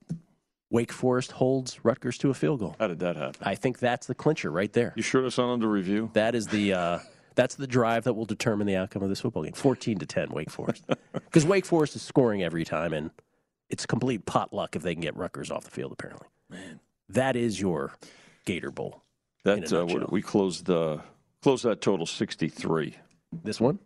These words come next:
Speaker 2: Yes.
Speaker 1: Yeah, it looks like it's,
Speaker 2: Mm-hmm.
Speaker 1: uh,
Speaker 2: Seventeen.
Speaker 1: Trending over, Vinny, is what
Speaker 2: Wake
Speaker 1: they say?
Speaker 2: Forest seventeen and sixty-three, uh, on the close here at, uh, South Point.
Speaker 1: Okay, so when these, when, when you put out the national semis line initially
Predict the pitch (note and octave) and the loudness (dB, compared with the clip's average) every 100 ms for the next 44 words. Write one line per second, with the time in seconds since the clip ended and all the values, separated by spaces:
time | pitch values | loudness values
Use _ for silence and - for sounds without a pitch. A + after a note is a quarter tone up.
0 | _ _ E2+ C#2 - - B1+ G1+ C2 - | _ _ -4 -4 -8 -10 -10 -10 -14 -14
1 | - - E2+ F3 F3 - - _ _ _ | -12 -8 -6 -4 -6 -6 -16 _ _ _
2 | - E3 E3+ D#3+ - B2 A#2+ E3+ E3 D3 | 0 2 2 0 0 2 4 4 4 4
3 | C#3+ C#3+ C#3+ C#3+ D3+ D#3+ D3 - A#2+ C3+ | 6 4 4 4 2 2 0 2 2 2
4 | - D3 A#2 A2 G2+ - - - A2 G#2 | 0 0 2 2 0 -2 -10 0 0 2
5 | G2+ G#2 F2+ D#2 - - - - D#2+ - | 0 0 0 -2 -4 -6 -4 -2 -4 -2
6 | E2 D#2 D2+ - - - - F2 D#2+ - | -2 -2 -4 -4 -6 -8 -6 -4 -4 -4
7 | F2 E2 - - - - - - - - | -4 -4 -6 -8 -6 -4 -4 -6 -4 -8
8 | - - _ _ _ _ _ _ - C3+ | -10 -12 _ _ _ _ _ _ 0 2
9 | C#3 - - - - D3+ C3 A#2+ B2 A2+ | 2 0 -6 -10 4 6 6 4 2 2
10 | E3 F#3+ E3 - _ - - _ - A#2+ | 0 0 -2 -4 _ -16 -16 _ -2 2
11 | B2+ A#2+ G2 - _ G2+ A2 C#3+ D3+ F3+ | 2 2 -4 -10 _ 0 4 4 4 4
12 | C#3 C#3 C3+ A2+ A2+ A2 A2+ - A#2 G2+ | 4 2 0 2 2 2 -2 0 2 2
13 | F#2 F#2+ F#2+ F#2 E2+ G#2 - D2 C2+ | 0 2 2 2 2 0 0 -6 -6